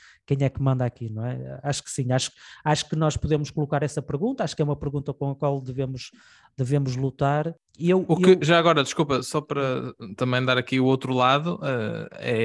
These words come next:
Speaker 2: é, era perfeitamente aceitável na, na cultura, eh, do Médio Oriente da altura. Eh, quer dizer, as pessoas não andavam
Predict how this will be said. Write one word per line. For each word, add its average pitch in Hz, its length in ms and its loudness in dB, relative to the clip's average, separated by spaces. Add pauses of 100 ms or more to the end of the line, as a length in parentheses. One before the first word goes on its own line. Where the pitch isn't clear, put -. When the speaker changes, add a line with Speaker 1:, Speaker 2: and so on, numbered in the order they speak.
(160)
Speaker 2:
é, 127 120 -2
era 120 120 0
perfeitamente 131 540 -4
aceitável 139 640 -2
na, 131 320 -4
na 120 140 -6
cultura, 117 1040 -6 (260)
eh, - 20 -8
do 113 120 -8
Médio 113 240 -2
Oriente 113 320 -4
da 113 80 0
altura. 123 480 0 (640)
Eh, - 260 -6
quer - 120 -4
dizer, 113 280 0 (240)
as - 140 -6
pessoas 120 240 0
não 127 180 0
andavam 127 800 -2